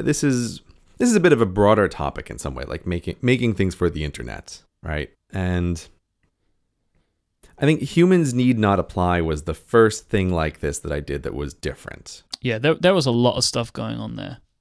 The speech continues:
Speaker 1: Yeah, where, like, I had been known for making brief, fast-talking videos, and then, uh, I made Humans Need Not Apply, and that was the first time I tried something different.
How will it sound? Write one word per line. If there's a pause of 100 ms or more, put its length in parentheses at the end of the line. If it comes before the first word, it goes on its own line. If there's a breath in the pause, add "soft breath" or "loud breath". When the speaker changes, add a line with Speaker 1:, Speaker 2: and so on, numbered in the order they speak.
(240)
Speaker 1:
Yeah, (260)
where, (580)
like,
I
had
been
known
for
making (420)
brief, (140)
fast-talking
videos, (200)
and
then, (500 soft breath)
uh, (140)
I
made
Humans
Need
Not
Apply, (480)
and (120)
that
was
the
first
time
I
tried
something
different.